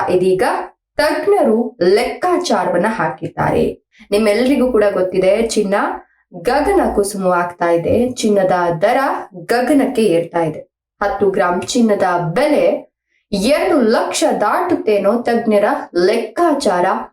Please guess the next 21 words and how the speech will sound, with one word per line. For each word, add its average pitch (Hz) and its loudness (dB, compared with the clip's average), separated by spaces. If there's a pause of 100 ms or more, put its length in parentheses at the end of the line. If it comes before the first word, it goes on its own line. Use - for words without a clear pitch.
(120)
ನಿಜವಾಗುತ್ತೆ 208 0
ಅಂತ 175 -2
ಹೇಳಲಾಗ್ತಾ 156 0
ಇದೆ. 139 0 (840)
ಚಿನ್ನದ 359 2 (440)
ಬೆಲೆ 262 0 (140)
ಈಗಲ್ದೇ 226 2
ಇದ್ರೂನು 190 -2 (200)
ಇನ್ನ 226 2 (160)
ಸ್ವಲ್ಪ 440 2 (180)
ದಿನಗಳಲ್ಲಿ, 180 0
ಇನ್ನ 202 2 (280)
ಒಂದು 196 2
ಎರಡು 202 0
ಮೂರು 190 2
ವರ್ಷ, 180 0
ನಾಲ್ಕೈದು 180 0
ವರ್ಷಗಳಲ್ಲಿ 180 0 (800)
ಹತ್ತು 269 0
ಗ್ರಾಂ 220 0
ಚಿನ್ನಕ್ಕೆ 196 -2